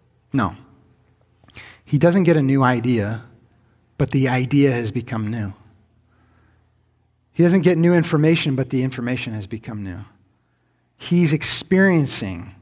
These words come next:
what it means to actually be a son, not just knowing about it.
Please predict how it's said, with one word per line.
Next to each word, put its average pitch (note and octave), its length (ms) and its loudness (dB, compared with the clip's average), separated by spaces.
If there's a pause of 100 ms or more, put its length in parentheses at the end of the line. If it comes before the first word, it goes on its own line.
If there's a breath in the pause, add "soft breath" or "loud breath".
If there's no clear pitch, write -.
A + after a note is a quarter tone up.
(1080)
what C#3+ 140 2
it C3+ 60 2
means D3+ 300 4
to A#2 60 0
actually A2+ 260 -4
be G2 140 -6
a F#2+ 60 -4
son, D#2+ 380 -10 (580)
not B2 120 -6
just B2+ 200 -6
knowing A2 300 -4
about F2+ 280 -14
it. - 120 -20